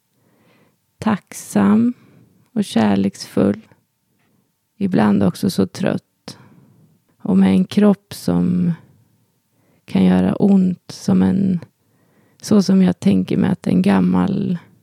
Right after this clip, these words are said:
kvinna har det. Och så den här rädslan som smyger runt hela tiden i bakgrunden. Varje dag gör jag minst hundra knipövningar med min hand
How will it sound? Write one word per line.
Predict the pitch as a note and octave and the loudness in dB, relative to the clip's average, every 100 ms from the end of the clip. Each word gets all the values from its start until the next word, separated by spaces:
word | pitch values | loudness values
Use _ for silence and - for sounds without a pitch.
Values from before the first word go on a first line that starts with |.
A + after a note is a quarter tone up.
| _ _ _ - | _ _ _ -18
kvinna | - - F#3 G3+ - | -4 -2 0 -2 -2
har | E3 - - | -2 -2 -4
det. | - E3 - _ _ _ _ - | -4 -4 -6 _ _ _ _ -4
Och | F3+ | -2
så | - | 2
den | G3 F3+ | 2 4
här | E3+ | 2
rädslan | E3+ F#3+ - - - G3 G3 - F3+ - - - - | 2 -2 -2 -8 -10 -6 -4 -4 -6 -8 -20 -20 -20
som | - - E3+ | -6 0 0
smyger | D#3+ - F#3+ F#3 F#3+ F#3 G3 F3+ | -2 -4 0 2 2 2 0 2
runt | F#3 F#3+ F#3+ - - - _ _ _ | 2 0 -4 -10 -20 -20 _ _ _
hela | _ F#3 - - F3 | _ -4 -2 0 -2
tiden | - - - - F#3+ | -4 -4 -2 -2 -2
i | F#3 | -2
bakgrunden. | - E3+ D#3 _ G#3 F#3+ F#3+ F#3+ G3+ G#3+ G#3 E3 _ _ _ _ _ _ _ - - - - _ | 0 0 -2 _ -4 0 0 -2 -2 -2 -4 -6 _ _ _ _ _ _ _ -20 -20 -20 -20 _
Varje | - G#3 G3+ A#3 | 0 4 6 4
dag | G#3 F#3+ | 4 2
gör | F#3 | 4
jag | F3+ F3 | 4 4
minst | F3 G3 G#3+ G#3 F#3+ - | 4 4 4 4 0 -4
hundra | - - A#3+ A3 F#3 F3 - - | -12 0 4 4 2 0 -2 -4
knipövningar | - G3+ F#3 F3 - - G3+ E3+ F#2 - - | -2 2 4 2 0 0 2 2 -2 -4 -4
med | G2 F#2+ | -2 0
min | F#3+ G3 | 0 -2
hand | D#3 - - A#3 B3 D#4 | -2 -2 -2 0 2 0